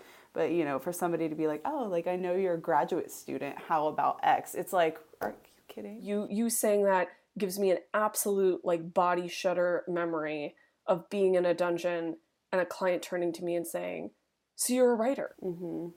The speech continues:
Speaker 2: You know, and we could say that writer is not as deeply personal a part of my identity as, "Oh, so you're a dyke."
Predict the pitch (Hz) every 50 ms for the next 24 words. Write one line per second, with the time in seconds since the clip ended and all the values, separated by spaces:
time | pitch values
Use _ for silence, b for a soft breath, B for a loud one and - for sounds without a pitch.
0 | _ - 196 208 262 233 185 156 165 190 226 - - 190 190 185 185 180 185 196
1 | 180 - - 196 - - - - 190 180 180 170 180 175 - - - 120 160 170
2 | 170 185 196 196 202 190 190 185 180 175 165 - 185 175 170 180 180 170 175 175
3 | 165 - - - 175 165 165 170 165 170 - - - B B B B B _ -
4 | 190 170 - - - 202 190 190 - 190 196 190 185 - - 196 180 170 - 202
5 | 190 175 180 165 160 - - 180 170 147 - 175 165 170 175 170 165 165 170 170
6 | 165 165 165 165 160 160 156 - - - 160 147 139 139 - - - - 285 277
7 | 233 185 175 160 170 - - 226 196 185 180 175 170 165 165 185 185 190 180 180
8 | 185 185 208 208 165 - - -